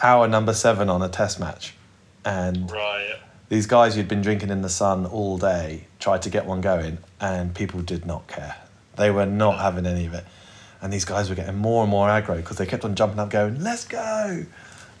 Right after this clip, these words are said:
Speaker 1: Uh, and everyone around them was just like, "No, we ain't doing that, mate." <laughs>
Speaker 2: Painful.
Speaker 1: They get more and more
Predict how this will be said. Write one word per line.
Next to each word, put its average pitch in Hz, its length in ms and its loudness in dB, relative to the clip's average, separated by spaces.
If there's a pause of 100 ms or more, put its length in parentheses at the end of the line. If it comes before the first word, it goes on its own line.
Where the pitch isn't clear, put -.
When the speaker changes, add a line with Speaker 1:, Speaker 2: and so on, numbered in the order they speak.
(100)
Speaker 1:
Uh, 101 560 4 (240)
and 123 160 4
everyone 143 320 6
around 123 320 6
them 107 100 2
was 98 140 0
just 101 120 -6
like, 90 220 -2
"No, 85 160 -4
we 92 60 -2
ain't 92 120 -4
doing 87 200 -2
that, 87 160 -6
mate." 82 160 -12 (300)
<laughs> - 680 2 (400)
Speaker 2:
Painful. 98 500 -6 (680)
Speaker 1:
They 101 80 -4
get 107 160 0
more 107 160 4
and 101 80 2
more 98 160 2